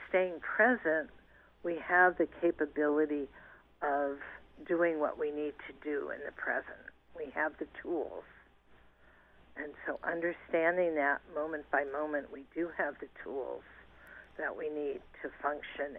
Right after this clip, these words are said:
and be successful in our life in the present, because we're not living in the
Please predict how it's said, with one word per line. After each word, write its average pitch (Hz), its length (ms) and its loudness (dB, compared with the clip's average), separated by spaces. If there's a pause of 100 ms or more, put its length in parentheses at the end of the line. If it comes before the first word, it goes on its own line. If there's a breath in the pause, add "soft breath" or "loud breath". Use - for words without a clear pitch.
(100)
and - 280 -8
be 151 180 -4 (100)
successful - 720 -12 (540)
in 156 60 -2
our 147 160 0
life 139 340 -2 (240)
in 180 140 -2
the 175 60 2
present, 101 460 -8 (500)
because 185 300 2
we're 175 120 2
not 170 320 4
living 165 380 4
in 151 120 -2
the 143 80 -4